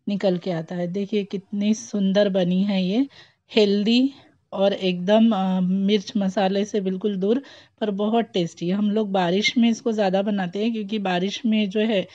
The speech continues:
ये प्लेट तक जाती ही नहीं है, इसको नाश्ते की तरह ही खा ले-, खा लेते हैं सब लोग। बहुत अच्छी लगती है।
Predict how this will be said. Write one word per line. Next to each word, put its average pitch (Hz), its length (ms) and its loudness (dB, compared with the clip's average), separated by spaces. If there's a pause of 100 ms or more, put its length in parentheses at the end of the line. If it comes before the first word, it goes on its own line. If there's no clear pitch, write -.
(320)
ये 233 80 2
प्लेट 214 340 2
तक 254 80 0
जाती 214 380 2
ही 240 80 2
नहीं 214 180 2
है, 220 100 2
इसको 220 220 -2
नाश्ते 202 380 0
की 208 120 -4
तरह 208 180 2
ही 247 100 2
खा 208 180 0
ले-, 175 320 -4
खा 185 180 -2
लेते 175 280 -4
हैं 185 100 0
सब 170 240 -6
लोग। 202 280 -2
बहुत 220 400 -2
अच्छी 185 240 -2
लगती 160 380 -6
है। 160 120 -16